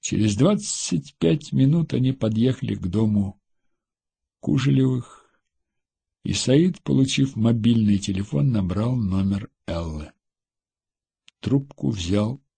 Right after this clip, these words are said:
ее муж. "Алло", — сказал он, — "я вас слушаю". Саид растерялся. Он не знал, что говорить. "Алло!" —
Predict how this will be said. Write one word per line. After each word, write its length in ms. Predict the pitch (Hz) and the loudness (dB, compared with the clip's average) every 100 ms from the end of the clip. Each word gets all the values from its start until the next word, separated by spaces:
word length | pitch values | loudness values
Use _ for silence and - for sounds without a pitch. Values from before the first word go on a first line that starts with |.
| _ _ _ _ | _ _ _ _
ее 280 | 82 80 92 | -4 -4 -4
муж. 540 | 82 65 - - - _ _ _ _ _ _ _ _ _ _ _ _ _ _ _ _ | -6 -10 -10 -12 -12 _ _ _ _ _ _ _ _ _ _ _ _ _ _ _ _
"Алло", — 500 | - 131 160 214 208 - _ _ _ _ _ | 4 6 8 6 2 -6 _ _ _ _ _
сказал 480 | - - 107 98 113 | -18 -4 0 2 4
он, — 200 | 110 104 - _ _ _ _ _ _ _ _ | 2 -2 -8 _ _ _ _ _ _ _ _
"я 120 | - 127 | 2 4
вас 160 | 135 | 4
слушаю". 480 | - 160 - 85 - _ _ _ _ _ _ _ _ _ _ _ _ _ _ _ _ _ _ _ | 2 0 0 -4 -10 _ _ _ _ _ _ _ _ _ _ _ _ _ _ _ _ _ _ _
Саид 480 | - - 95 98 - | -10 -4 -2 -2 -4
растерялся. 840 | 101 - - 90 80 78 - - _ _ _ _ _ _ _ _ _ _ _ _ _ _ - | -6 -8 -6 -6 -6 -10 -14 -18 _ _ _ _ _ _ _ _ _ _ _ _ _ _ -6
Он 160 | 98 | -2
не 140 | 98 101 | 0 0
знал, 280 | 92 101 92 | 0 0 -2
что 240 | - 85 | -6 -10
говорить. 600 | 78 78 76 73 - - _ _ _ _ _ _ _ _ _ | -8 -8 -8 -12 -16 -20 _ _ _ _ _ _ _ _ _
"Алло!" — 560 | - 214 277 175 104 | 6 8 8 8 2